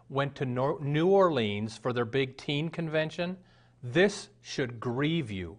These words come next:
Listen to this. This summer, thirty-five thousand teenagers gathered for the E L C A Lutheran Youth Gathering. Speakers with radical theology addressed the teenagers. One was Pastor Andrina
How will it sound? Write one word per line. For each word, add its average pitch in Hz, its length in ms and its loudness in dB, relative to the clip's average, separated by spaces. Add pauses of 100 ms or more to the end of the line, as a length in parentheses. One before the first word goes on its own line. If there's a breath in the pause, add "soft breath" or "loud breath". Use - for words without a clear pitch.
(100)
Listen 160 260 -4
to 123 100 2
this. - 360 -10 (1300 soft breath)
This 165 160 -2
summer, 190 240 6
thirty-five 180 640 4
thousand 165 400 4
teenagers 139 520 0
gathered 135 420 4
for 123 140 -4
the 131 220 -2
E - 20 4
L 131 160 4
C 127 240 -4
A 123 240 0 (100)
Lutheran 139 500 -2
Youth 113 260 -2
Gathering. 104 560 0 (300 soft breath)
Speakers 185 600 2
with 123 200 0
radical 143 600 6
theology 110 720 4
addressed 120 420 0
the 123 80 -4
teenagers. 101 760 -4 (260 soft breath)
One 151 320 6
was 135 160 2
Pastor 147 580 4
Andrina 160 760 2